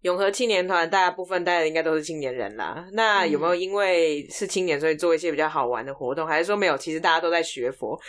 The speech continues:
Speaker 1: 就时间到了就上课，大家一起来念经，理解一下经书法典里面在说些什么？
Speaker 2: 有啊，都有，就是也有固定的佛学课，
Speaker 1: 嗯哼。
Speaker 2: 但是因为毕竟是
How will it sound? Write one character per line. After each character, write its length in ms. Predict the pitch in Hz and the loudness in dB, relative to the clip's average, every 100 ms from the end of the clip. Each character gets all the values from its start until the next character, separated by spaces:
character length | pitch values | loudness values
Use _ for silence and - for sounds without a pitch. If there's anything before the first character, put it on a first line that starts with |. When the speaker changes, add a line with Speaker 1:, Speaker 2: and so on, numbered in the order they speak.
| - - | -14 -2
Speaker 1:
就 100 | 233 | 0
时 200 | 226 202 | 2 2
间 200 | 233 233 | 2 4
到 140 | 240 | 4
了 60 | 196 | 4
就 100 | 202 | 2
上 340 | 311 - - - | 0 0 -2 2
课， 140 | - | 2
大 160 | 214 214 | 4 2
家 60 | |
一 40 | 208 | 2
起 60 | |
来 100 | 180 | 0
念 280 | 165 196 175 | 2 0 0
经， 280 | 165 170 170 | -2 -6 0
理 160 | 170 214 | 0 2
解 160 | 208 | 2
一 40 | 160 | 4
下 240 | 233 196 - - - | 4 2 0 -16 -16
经 200 | - 226 | -6 -4
书 260 | 226 233 226 | 0 2 2
法 200 | 220 180 | 2 0
典 120 | 190 | 0
里 60 | 151 | 0
面 100 | 160 | 0
在 120 | 170 | 0
说 180 | 165 170 | 0 -2
些 180 | 180 - | 0 -4
什 220 | - 143 | -4 -4
么？ 180 | 123 139 - _ | -6 -12 -14 _
Speaker 2:
有 140 | 214 190 | 0 2
啊， 220 | 196 208 | 2 2
都 220 | 311 339 | 0 2
有， 280 | 294 180 - - | 2 0 -6 -12
就 140 | - 320 | -4 0
是 300 | 370 330 254 - _ _ | 2 2 0 -4 _ _
也 100 | 247 | 0
有 80 | 285 | 0
固 220 | 285 277 | 0 -8
定 240 | 262 220 | -6 -4
的 360 | 180 175 107 78 - | 0 0 0 -4 -6
佛 180 | 190 | -6
学 220 | 190 180 156 | -4 -6 -8
课， 320 | - - - - | -10 -12 -12 -4
Speaker 1:
嗯 100 | 151 | 0
哼。 60 | |
Speaker 2:
但 200 | 151 349 | 2 2
是 240 | 320 320 269 | 0 -2 -2
因 100 | 269 | 0
为 320 | 285 240 - _ _ - | 0 0 -6 _ _ -10
毕 140 | 262 | -8
竟 160 | 247 233 | -8 -8
是 180 | 240 | -12